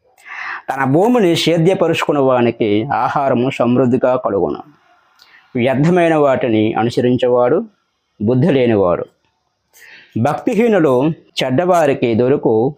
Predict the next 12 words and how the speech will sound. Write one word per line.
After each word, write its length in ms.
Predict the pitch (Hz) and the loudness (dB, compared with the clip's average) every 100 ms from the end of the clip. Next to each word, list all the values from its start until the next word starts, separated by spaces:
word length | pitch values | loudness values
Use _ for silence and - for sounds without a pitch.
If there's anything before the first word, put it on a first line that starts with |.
| 113 | -2
దోపుడు 480 | 101 127 165 175 | 0 0 0 -2
సొమ్మును 480 | 160 156 131 120 117 | -2 0 2 2 0
ఆపేక్షించుదురు. 960 | - 120 131 147 - 120 110 98 98 - _ _ _ _ _ _ _ _ - - _ _ _ - | 0 -2 -2 -4 -4 -4 -2 -2 -2 -4 _ _ _ _ _ _ _ _ -20 -20 _ _ _ -6
నీతిమంతులు 680 | 139 156 190 190 160 151 131 | -2 0 0 0 0 2 2
వేరు 500 | 117 120 123 202 214 - | 2 2 2 -2 -6 -14
శీఘ్రశను. 680 | - 151 139 143 143 92 - _ _ _ _ _ _ _ - - - - - - | -10 -6 -4 -4 -4 -6 -8 _ _ _ _ _ _ _ -20 -20 -18 -20 -20 -12
పెదవుల 320 | 156 214 240 | -2 0 2
వలన 340 | 233 196 175 143 | 2 2 2 2
దోషము 640 | 135 165 - 160 127 127 | 2 2 0 0 0 0
అపాయకరమైన 840 | 127 139 151 156 151 139 131 127 | -2 -2 0 0 0 -2 -2 0
ఉరి. 360 | 135 110 120 - _ _ _ _ _ _ _ _ _ - | 0 0 0 -2 _ _ _ _ _ _ _ _ _ -4
నీతిమంతుడు 800 | 127 147 180 185 151 139 120 120 | -2 0 0 0 0 -2 -2 -2